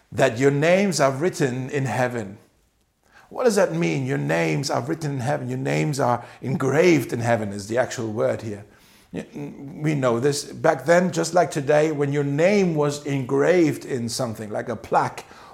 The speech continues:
or a trophy or a stone or something, it meant you have accomplished something.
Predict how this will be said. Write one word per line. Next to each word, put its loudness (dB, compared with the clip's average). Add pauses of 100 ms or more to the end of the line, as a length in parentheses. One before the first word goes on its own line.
or 2
a 0
trophy 0 (300)
or 0
a -4
stone 6
or 0
something, -6
it -6
meant 2 (360)
you -2
have 2
accomplished 6
something. -4